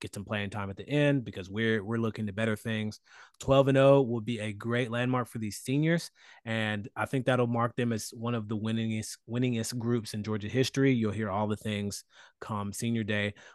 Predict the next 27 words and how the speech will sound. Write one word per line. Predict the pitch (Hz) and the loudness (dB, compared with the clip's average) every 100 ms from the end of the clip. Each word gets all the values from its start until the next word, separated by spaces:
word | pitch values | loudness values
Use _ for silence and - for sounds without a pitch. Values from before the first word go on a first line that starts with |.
| - | 0
but | 117 | 2
I | 113 | 4
also | 120 131 - 135 | 4 4 6 4
wanted | 113 120 117 | 4 0 0
to | - 120 | -2 -4
just | 110 113 | 0 -2
give | - 113 | 0 -4
a | |
quick | 110 131 | -2 -4
shout | 107 131 123 | -4 -2 -2
out | 120 - | -2 -2
to | 143 | 0
the | 139 | 0
seniors | 139 135 131 123 | 0 0 0 -2
that | 113 | -2
we'll | 110 117 | -2 -2
be | 117 | -2
honoring. | 101 120 120 117 | -2 0 0 -2
But | 107 104 - | -4 -8 -6
keep | 131 151 147 | -2 -2 0
in | 151 160 | 0 2
mind, | 151 151 110 98 - _ _ - | 4 2 2 -2 -10 _ _ -10
because | 110 - 127 135 | -8 0 2 2
of | 156 | 2
the | 165 | 2
covid | - 151 202 180 | 0 4 6 6
year, | 113 101 95 98 | 0 -2 -4 -8